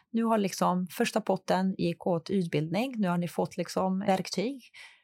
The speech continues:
Nu ska ni använda de här verktygen på riktigt och göra ett litet tillämpning på något som går i den riktningen och faktiskt verkligen försöka se, går det här att göra?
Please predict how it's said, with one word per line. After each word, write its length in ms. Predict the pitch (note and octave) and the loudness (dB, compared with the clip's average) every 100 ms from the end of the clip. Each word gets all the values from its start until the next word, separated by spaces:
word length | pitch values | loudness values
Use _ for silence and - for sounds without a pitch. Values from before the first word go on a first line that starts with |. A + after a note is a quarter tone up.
| _ _ | _ _
Nu 100 | G#3 | -10
ska 160 | - A3 | -2 0
ni 120 | A3 | 4
använda 420 | A#3 G3+ F3+ F3+ | 4 4 4 2
de 160 | F3 E3+ | 2 2
här 160 | E3+ | 2
verktygen 580 | F3 F3 D#3+ - E3 E3 | 2 2 2 -2 0 0
på 140 | F#3+ | 0
riktigt 680 | G3 F3 - C#4 - - - _ - _ - | 0 -2 -2 -2 -2 -6 -16 _ -20 _ -4
och 80 | F#3 | -2
göra 220 | F3 F3 | 0 -2
ett 100 | F#3 | -2
litet 380 | G3+ F3 A3 - | 0 0 -2 0
tillämpning 800 | D4+ A3 E3+ E3+ - - F#3+ F#3+ | 2 4 2 0 -4 -4 -4 -2
på 120 | - | 2
något 440 | F3 F3+ E3+ E3+ - | 2 2 0 -4 -4
som 220 | F3 E3 | -2 0
går 320 | A#3 C#4+ G#3+ - | 0 0 -2 -2
i 100 | E3 | -2
den 300 | E3 D#3+ E3+ | 0 -2 0
riktningen 560 | G3+ G3+ - C#4 E3 | -2 -2 -6 -4 -2
och 100 | E3+ | -2
faktiskt 480 | F#3 - - F3 - | -4 -6 -6 -8 -6
verkligen 480 | G3 G3 E3+ - F3+ | 0 0 0 -2 -4
försöka 520 | - F#3+ A#3 F#3 - | -2 -4 -2 -2 -2
se, 440 | - - C#4+ - F#3+ _ _ E3 | 0 0 0 -2 -4 _ _ -2
går 460 | G#3 E4+ B3+ F3 - | 4 4 4 0 -4
det 120 | F3 | 0
här 300 | D3 F3+ F3 | 2 0 -2
att 80 | F#3+ | 0
göra? 420 | - - G3+ G#3 | 0 0 -2 -8